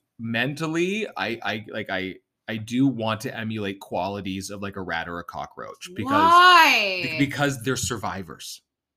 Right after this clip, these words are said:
Speaker 1: They're
Speaker 2: But
Speaker 1: survivors.
Speaker 2: who's,
Speaker 1: You know, they're hard to
Speaker 2: but
Speaker 1: kill.
Speaker 2: do you really wanna be a survivor forever, though, and just make yourself, like, basically fit yourself into that category of a person instead of being somebody that has more range and maybe isn't just that only? And maybe, like,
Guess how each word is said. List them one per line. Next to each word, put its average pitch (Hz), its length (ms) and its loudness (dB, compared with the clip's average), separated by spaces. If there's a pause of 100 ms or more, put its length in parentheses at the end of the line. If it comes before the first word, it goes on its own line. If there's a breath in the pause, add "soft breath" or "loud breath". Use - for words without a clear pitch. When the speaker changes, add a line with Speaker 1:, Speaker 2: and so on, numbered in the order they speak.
(460)
Speaker 1:
They're 104 100 -6
Speaker 2:
But 95 60 -10
Speaker 1:
survivors. 226 640 -2
Speaker 2:
who's, 359 220 -2 (240)
Speaker 1:
You 113 80 -2
know, 117 100 -2
they're 110 180 -4
hard 123 360 -4
to 120 60 -6
Speaker 2:
but 277 80 -8
Speaker 1:
kill. - 140 -4
Speaker 2:
do 294 60 2
you 285 80 2
really 269 160 -6
wanna 254 200 -6
be 247 100 -8
a 247 40 -10
survivor 196 600 -8
forever, 180 520 -8
though, 208 280 -6
and 175 260 -12
just 170 240 -18
make 160 260 -10
yourself, 156 420 -12 (140)
like, 151 340 -10
basically 139 280 -14
fit 147 160 -16
yourself 151 320 -10
into 151 140 -16
that 131 240 -8
category 147 420 -8
of 135 80 -10
a 139 80 -10
person 143 460 -14
instead 147 280 -12
of 151 120 -12
being 139 180 -12
somebody 135 320 -18
that 131 180 -16
has 131 280 -8
more 139 200 -12
range 151 520 -10
and 151 160 -8
maybe 139 380 -6 (360 loud breath)
isn't 160 380 -6
just 151 220 -12
that 143 400 -2 (200)
only? 269 440 -8 (340)
And 202 140 -4
maybe, 170 640 -4
like, 151 300 -4